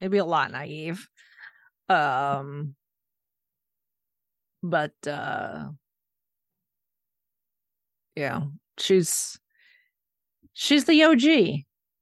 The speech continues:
and you can't take that away from her. She was here first. Yeah.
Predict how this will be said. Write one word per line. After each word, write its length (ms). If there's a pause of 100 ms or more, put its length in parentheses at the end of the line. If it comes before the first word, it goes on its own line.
(160)
and 140
you 60
can't 200
take 180
that 120
away 220
from 180
her. 360
She 200
was 160
here 160
first. 640 (1300)
Yeah. 220